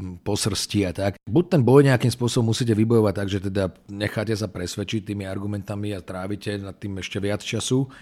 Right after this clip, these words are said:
alebo si treba povedať, že dobre, dám tomu teraz, ja neviem, tri dni voľno, tri dni sa tomu vôbec nebudem venovať, odložím to, nebudem nad tým premýšľať,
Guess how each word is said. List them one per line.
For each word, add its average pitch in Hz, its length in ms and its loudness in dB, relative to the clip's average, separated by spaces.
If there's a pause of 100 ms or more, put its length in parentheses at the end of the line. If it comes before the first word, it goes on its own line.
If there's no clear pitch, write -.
(140)
alebo 131 600 2
si - 160 -8
treba 117 240 -4
povedať, 110 400 -2
že - 20 -2
dobre, 120 380 2
dám 113 240 -2
tomu 110 240 0
teraz, 98 400 -4
ja 98 80 -6
neviem, 95 180 -6
tri 113 220 -2
dni 104 80 -4
voľno, 120 580 -2 (300)
tri 110 160 -2
dni 113 80 -2
sa 101 160 -4
tomu 98 160 -4
vôbec 107 240 0
nebudem 101 300 -4
venovať, 98 340 -6
odložím 107 320 -2
to, 98 160 -8
nebudem 104 240 -4
nad 98 160 -10
tým 87 160 -12
premýšľať, 120 640 -4